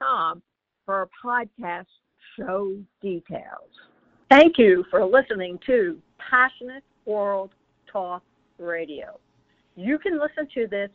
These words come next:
program all over again by going over to H T T P S colon forward slash forward slash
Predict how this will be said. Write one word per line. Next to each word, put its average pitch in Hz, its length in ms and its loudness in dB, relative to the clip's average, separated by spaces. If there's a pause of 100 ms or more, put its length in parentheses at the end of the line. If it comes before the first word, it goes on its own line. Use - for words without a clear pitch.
(180)
program 170 680 -4 (220)
all 359 280 -2
over 240 400 -4
again 151 380 -12 (220)
by 180 180 0
going 285 440 0
over 180 340 -4
to 170 320 -10
H 277 220 0 (240)
T 302 220 -10
T 311 260 -6
P 285 240 -8
S 240 180 0 (140)
colon 226 440 -4
forward 254 320 0 (120)
slash 285 260 -4 (140)
forward 240 320 -2 (120)
slash 160 280 -6